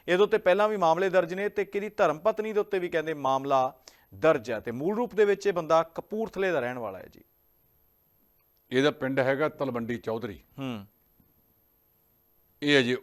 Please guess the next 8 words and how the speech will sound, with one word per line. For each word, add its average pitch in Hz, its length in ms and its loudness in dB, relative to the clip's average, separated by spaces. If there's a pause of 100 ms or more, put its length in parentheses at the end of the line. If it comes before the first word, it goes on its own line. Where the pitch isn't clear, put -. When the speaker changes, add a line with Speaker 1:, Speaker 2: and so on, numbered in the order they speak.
(140)
Speaker 2:
ਉੱਨੀ 127 300 0
ਕੁ 127 80 -2
ਦਿਨ 107 200 -2
ਪਹਿਲਾਂ, 110 360 -4 (760)
Speaker 1:
ਹੂੰ। 117 240 -10 (1300)
Speaker 2:
ਤਿੰਨ 196 320 0
ਨਵੰਬਰ 123 440 0
ਨੂੰ 117 260 -8